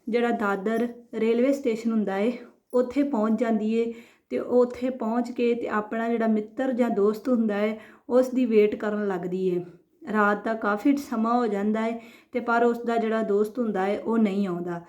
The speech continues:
ਜਿਸ ਨੂੰ ਉਹ ਦੇਖਦੀ ਹੋਈ ਜਦੋਂ ਹਨੇਰਾ ਹੋਣ ਲੱਗ ਜਾਂਦਾ, ਰਾਤ ਦੇ ਨੌ ਦਸ ਵੱਜ ਜਾਂਦੇ ਨੇ, ਤੇ ਉਹ ਬਹੁਤ ਹੀ ਘਬਰਾ ਜਾਂਦੀ ਏ ਤੇ ਰੋਣ ਲੱਗ ਪੈਂਦੀ ਏ,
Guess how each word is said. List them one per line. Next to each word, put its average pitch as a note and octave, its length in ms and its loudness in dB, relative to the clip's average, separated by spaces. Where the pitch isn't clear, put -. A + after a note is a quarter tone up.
ਜਿਸ C4+ 320 2
ਨੂੰ C4 320 4
ਉਹ A3+ 120 0
ਦੇਖਦੀ G#3 500 2
ਹੋਈ A3+ 300 2
ਜਦੋਂ G#3+ 360 0
ਹਨੇਰਾ A3+ 380 2
ਹੋਣ A#3 300 0
ਲੱਗ G3+ 120 0
ਜਾਂਦਾ, G#3 400 -2
ਰਾਤ G3 220 -2
ਦੇ G3 180 -2
ਨੌ G3 260 -2
ਦਸ A3 360 -2
ਵੱਜ F#3 240 -2
ਜਾਂਦੇ G#3 280 2
ਨੇ, A3 200 0
ਤੇ C4 60 0
ਉਹ B3 360 4
ਬਹੁਤ A3 400 0
ਹੀ C#4 180 2
ਘਬਰਾ G#3+ 340 0
ਜਾਂਦੀ G#3 380 -2
ਏ A3+ 100 2
ਤੇ A3+ 140 -2
ਰੋਣ F#3 280 -2
ਲੱਗ F3+ 140 -2
ਪੈਂਦੀ F#3 420 -4
ਏ, F3 60 -2